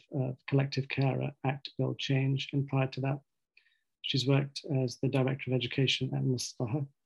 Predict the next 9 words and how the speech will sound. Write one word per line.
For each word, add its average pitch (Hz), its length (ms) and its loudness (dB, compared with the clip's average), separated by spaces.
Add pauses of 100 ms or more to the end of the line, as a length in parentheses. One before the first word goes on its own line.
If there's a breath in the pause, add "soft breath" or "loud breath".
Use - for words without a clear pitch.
(840 soft breath)
And 135 240 4
she's 135 180 4
a 139 40 2
trustee 139 380 2
at 135 80 0
the 127 100 2
Inclusive 135 420 -2 (140)
Mosque 123 380 2
Initiative. 131 520 0